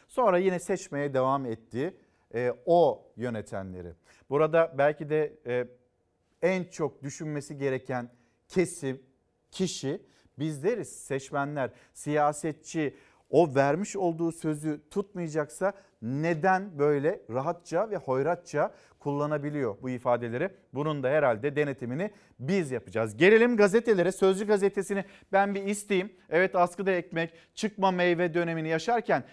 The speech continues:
şöyle bir gazetelere bakalım. Mesela Sözcü gazetesinde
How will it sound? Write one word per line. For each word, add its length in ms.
şöyle 340
bir 120
gazetelere 680
bakalım. 540
Mesela 380
Sözcü 380
gazetesinde 880